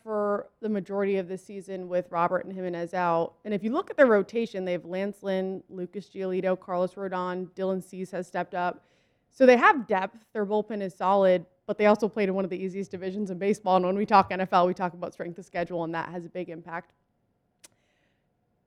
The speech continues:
The Astros has the fourth best run differential in the league. They have the playoff experience.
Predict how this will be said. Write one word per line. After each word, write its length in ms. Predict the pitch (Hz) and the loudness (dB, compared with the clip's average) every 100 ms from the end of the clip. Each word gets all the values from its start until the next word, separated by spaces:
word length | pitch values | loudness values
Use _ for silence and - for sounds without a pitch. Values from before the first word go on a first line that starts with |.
| _ _ _ | _ _ _
The 100 | 285 | 8
Astros 480 | 285 294 311 285 226 | 8 4 2 0 2
has 280 | 262 254 | 2 2
the 80 | 220 | 0
fourth 300 | - 247 240 | -4 -4 -2
best 280 | 233 220 - | -4 -4 -6
run 160 | 208 202 | -12 -12
differential 720 | 185 - 190 180 175 185 220 233 _ | -14 -12 -14 -12 -12 -12 -14 _ _
in 140 | 202 190 | -12 -8
the 60 | |
league. 300 | 180 175 175 _ _ _ - | -6 -6 -8 _ _ _ -6
They 100 | 175 | -4
have 280 | 190 185 | 0 0
the 80 | 185 | -2
playoff 340 | 190 196 185 185 | 0 2 2 -2
experience. 800 | - - 196 190 185 185 _ | -20 -8 -4 -4 -4 -8 _